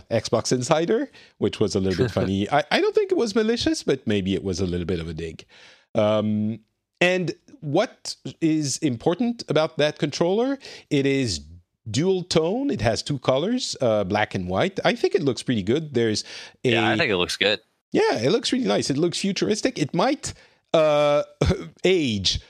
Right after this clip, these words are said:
Speaker 1: a lot quicker than other designs <laughs> because of that, what we consider now to be a little bit sleek and futuristic. I-, in, in, you know, five years, we might look at it and think, "Ah,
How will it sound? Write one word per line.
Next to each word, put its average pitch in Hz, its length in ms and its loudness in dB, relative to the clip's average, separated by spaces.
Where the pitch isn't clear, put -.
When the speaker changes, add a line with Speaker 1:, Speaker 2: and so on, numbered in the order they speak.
Speaker 1:
a 143 100 4
lot 143 380 0
quicker 117 560 2
than 107 260 2
other 107 260 2
designs 85 640 -4
<laughs> 123 220 -2
because - 420 0
of 113 140 0
that, 104 240 0
what 135 240 2
we 135 100 2
consider 117 460 2
now 113 200 2
to 113 120 -2
be 110 100 2
a 104 60 2
little 107 200 2
bit 107 180 0
sleek 104 340 -2
and 110 140 -2
futuristic. 139 720 0
I-, 135 180 2
in, 143 240 2
in, 131 260 2
you 131 100 2
know, 110 120 2
five 123 340 2
years, 107 300 0
we 104 180 2
might 101 280 0
look 104 180 0
at 98 100 2
it 95 120 0
and 87 180 -2
think, 85 280 -6
"Ah, 101 320 2